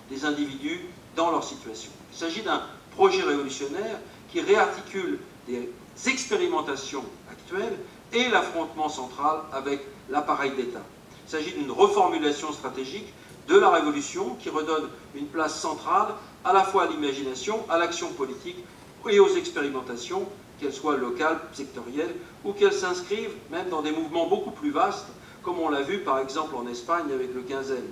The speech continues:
ou dans de très nombreuses autres mobilisations de masse ces dernières années, et comme on le voit en ce moment en France avec les mouvements des Gilets jaunes.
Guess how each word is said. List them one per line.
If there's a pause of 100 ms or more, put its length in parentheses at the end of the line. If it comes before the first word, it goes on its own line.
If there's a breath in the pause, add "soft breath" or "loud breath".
(320 loud breath)
ou
dans
de
très
nombreuses
autres
mobilisations
de
masse (220 loud breath)
ces
dernières
années,
et
comme
on
le
voit
en
ce
moment
en
France (280 loud breath)
avec (220)
les
mouvements
des
Gilets
jaunes.